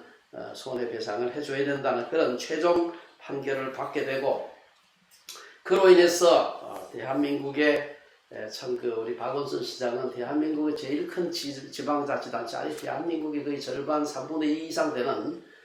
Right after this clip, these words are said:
경제력을 가진 서울시장에 세 번이나 연거푸, 어, 당선되게 되고, 그리고 모든 그 언론이나 일반인들이 아마 이 박원순 시장이 가장 유력한, 어, 차기 대권 후보 중에 한 사람이 아닌가, 뭐, 그런 얘기를 했습니다.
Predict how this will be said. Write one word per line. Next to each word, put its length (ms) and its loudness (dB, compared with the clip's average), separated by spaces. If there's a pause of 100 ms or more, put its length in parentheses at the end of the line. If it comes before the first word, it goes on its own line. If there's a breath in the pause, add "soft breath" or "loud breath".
(140 loud breath)
경제력을 580 -4
가진 260 -4
서울시장에 760 -4
세 320 -4
번이나 400 2
연거푸, 720 -8 (180)
어, 180 -14
당선되게 600 -12
되고, 500 -2 (400 loud breath)
그리고 400 4
모든 400 4
그 100 2
언론이나 420 6
일반인들이 760 2
아마 480 4 (200 loud breath)
이 120 -2
박원순 420 4
시장이 580 4
가장 440 0
유력한, 760 2 (320 loud breath)
어, 140 -12
차기 380 -6
대권 360 -4
후보 240 -6
중에 180 -8
한 120 -8
사람이 280 -6
아닌가, 500 4
뭐, 140 -2
그런 220 -2
얘기를 260 -6
했습니다. 540 -4